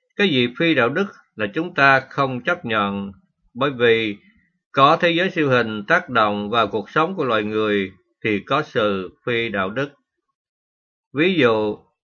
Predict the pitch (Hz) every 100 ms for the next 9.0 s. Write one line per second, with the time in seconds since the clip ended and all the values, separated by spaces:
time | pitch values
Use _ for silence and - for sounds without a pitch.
0 | _ 156 156 147 131 147 156 196 135 110
1 | 117 113 110 104 120 127 110 123 165 -
2 | 117 101 104 143 190 - _ - 127 127
3 | 123 117 113 117 110 110 113 156 156 139
4 | 113 107 110 120 113 120 123 113 104 -
5 | 127 147 139 135 139 139 139 139 139 135
6 | _ _ _ _ _ _ _ - 127 147
7 | 190 156 151 123 117 120 147 165 156 117
8 | 117 110 104 156 151 135 110 107 110